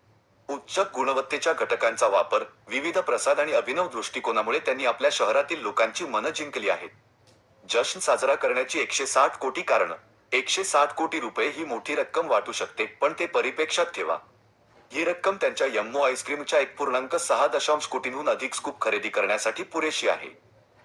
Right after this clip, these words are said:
यातून पाचशे पेक्षा जास्त कर्मचाऱ्यांचे वार्षिक वेतन देऊ शकतात,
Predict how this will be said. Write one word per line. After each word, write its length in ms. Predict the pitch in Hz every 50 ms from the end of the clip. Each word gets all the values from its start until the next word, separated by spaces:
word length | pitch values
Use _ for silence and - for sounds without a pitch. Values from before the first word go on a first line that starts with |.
| _ _ _ _ -
यातून 360 | 120 123 131 - 175 196 202
पाचशे 380 | - 131 110 107 - - 165 165
पेक्षा 300 | - 170 - - 180 175
जास्त 320 | - 120 107 - - - 160 -
कर्मचाऱ्यांचे 600 | 123 113 113 120 - 135 131 127 131 127 - 156
वार्षिक 460 | 113 107 98 101 - - 160 - 139
वेतन 260 | 139 135 - 160 139
देऊ 140 | 113 104 104
शकतात, 420 | - - 107 - 101 - 101 92